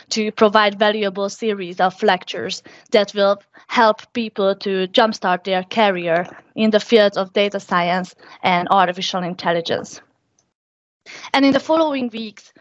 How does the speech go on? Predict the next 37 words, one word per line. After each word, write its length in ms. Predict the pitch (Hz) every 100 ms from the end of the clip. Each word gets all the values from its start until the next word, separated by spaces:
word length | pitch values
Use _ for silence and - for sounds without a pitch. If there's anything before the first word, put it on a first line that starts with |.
| _
we 140 | 226
are 100 | 220
going 240 | 247 226 240
to 100 | 226
have 400 | - 208 208 -
great 420 | 254 247 285 277
speakers 600 | - 240 220 - 131 - - -
who 100 | -
bring 280 | 214 214 214
you 140 | 208 208
rich 280 | 254 247
content 560 | - 220 202 - 185 180
about 360 | - 185 180 180
data 220 | 214 202
science, 520 | 185 202 190 190 185 - - -
machine 400 | 220 214 208 196
learning, 500 | 190 185 185 180 185 - _ -
deep 280 | 214 226 -
learning, 480 | 214 196 185 185 190
including 560 | 214 214 233 220 208 202
tools 400 | - 233 214 214
such 360 | - 214 202 -
as 280 | 196 185
Power 400 | - 262 226 208
B 200 | 190 196
I, 260 | 185 151 151 - _ _
Databricks, 680 | 233 220 214 190 190 160 -
and 220 | 190 180
a 60 | 170
lot 260 | 151 -
more. 260 | 175 101 - _ _ - - - - -
So 240 | - 330
if 180 | 320 302
you 80 | 285
wanna 260 | 262 247 233
be 160 | 220
updated 600 | 214 208 202 196 - 214